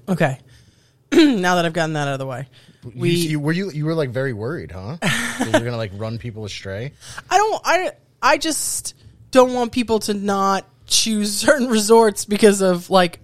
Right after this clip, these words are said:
Speaker 2: Because of things that we
Speaker 1: also,
Speaker 2: say. Yeah, for sure.
Speaker 1: we're, we're pulling apart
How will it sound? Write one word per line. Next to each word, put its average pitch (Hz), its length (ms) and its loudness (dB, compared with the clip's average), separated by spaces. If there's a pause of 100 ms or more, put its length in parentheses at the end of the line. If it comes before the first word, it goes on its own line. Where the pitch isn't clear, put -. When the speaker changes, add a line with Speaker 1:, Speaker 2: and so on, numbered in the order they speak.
(100)
Speaker 2:
Because 127 260 -6
of 123 120 -6
things - 60 -20
that 123 80 -12
we 302 260 4
Speaker 1:
also, 220 100 2
Speaker 2:
say. 135 160 -6
Yeah, 185 200 -6
for 185 140 -10
sure. 151 320 -8 (100)
Speaker 1:
we're, 320 340 -2 (180)
we're 285 160 0
pulling 311 460 0
apart 220 560 2